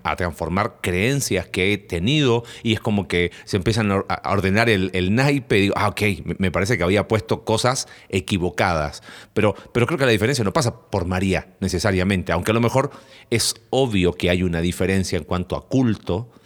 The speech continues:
pero el extremo tanto de, del culto mariano como del rechazo, y quizás... Hay algunos dicen, "Bueno, yo no rechazo a María", pero una, una pregunta que podríamos hacernos de, de este lado de la, de la tribu es, eh, "¿qué conoces de María?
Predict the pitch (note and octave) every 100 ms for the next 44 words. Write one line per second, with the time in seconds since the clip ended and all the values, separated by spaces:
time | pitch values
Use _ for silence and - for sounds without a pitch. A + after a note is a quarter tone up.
0 | - - - F2+ - F#2+ F2 - - A#2+
1 | G#2+ G2 F2+ F2 E2 D2 C#2+ D#2+ D2+ D2
2 | - B2 D3 - C3+ C3+ C3 G2+ G2+ G#2+
3 | - - A2+ G#2 F#2 F#2 E2 E2+ E2+ C#3+
4 | D#3 - E3 - - - _ C#3 A#2+ B2+
5 | - E3+ G3+ - - - - G#2 A2+ D3+
6 | D3+ E3 C#3+ D3+ D#3 C3 E3+ D#3+ A#2+ G2
7 | F2 D2 - - - F#2+ G#2 - - G#2
8 | A#2+ B2 B2+ A2 A2+ C3 A2 F#2 F#2+ A2
9 | G#2 G2 F#2 A#2 G#2 F#2 - D#2 - D#2
10 | D#2+ G2 - G2+ A2+ G#2+ G2 E2+ D#2+ D#2
11 | D2+ E2+ F2 F2+ A2+ B2 B2 A#2 G2 A2
12 | - - - - - F#2+ - D3 - B2
13 | B2+ - D2 - - F2 F2 D#2 C#2+